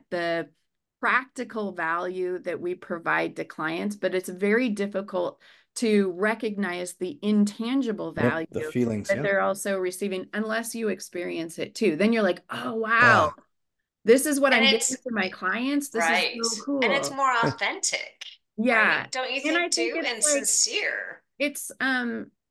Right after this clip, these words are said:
Speaker 1: it can be a very strong relationship building tool to
Speaker 2: Mm-hmm.
Speaker 1: be able to say, "Ooh, when I went through this exercise,
Speaker 2: <laughs>
Speaker 1: I, I had some pretty interesting insights."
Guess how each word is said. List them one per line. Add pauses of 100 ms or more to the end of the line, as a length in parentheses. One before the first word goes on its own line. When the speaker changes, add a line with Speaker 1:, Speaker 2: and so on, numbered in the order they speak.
(100)
Speaker 1:
it
can
be (100)
a
very (560)
strong
relationship (100)
building (240)
tool (100)
to
Speaker 2:
Mm-hmm.
Speaker 1:
be
able
to
say, (340)
"Ooh, (120)
when
I
went
through
this
exercise,
Speaker 2:
<laughs>
Speaker 1:
I, (120)
I
had
some
pretty
interesting
insights."